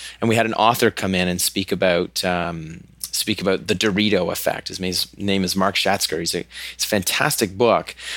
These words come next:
but it makes us think differently about the way that we understand food in our lives. So I connected it to business. I connected it to, uh, some of our clubs and co-curriculars as well. And I said, "See,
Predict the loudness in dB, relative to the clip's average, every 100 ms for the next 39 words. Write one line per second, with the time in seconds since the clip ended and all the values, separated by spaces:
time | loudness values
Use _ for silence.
0 | 0 4 6 6 4 2 2 2 2 2
1 | 2 2 2 0 0 -4 -8 -14 -16 -4
2 | 2 2 2 4 4 4 2 0 0 -2
3 | -8 _ 0 2 0 -2 0 0 0 0
4 | 0 -2 -4 0 2 2 0 -6 -6 _
5 | _ _ _ -4 0 2 0 0 0 -2
6 | -6 -2 0 2 2 0 -4 -8 -18 -8
7 | -2 -2 0 0 2 0 0 0 0 0
8 | -2 -6 -4 -2 0 0 -2 -4 -2 -2
9 | 2 2 2 2 0 0 2 2 4 2
10 | 2 -2 -8 _ -4 -2 2 4 4 -2
11 | -14 -20 -20 -20 -18 0 2 4 4 4
12 | 4 2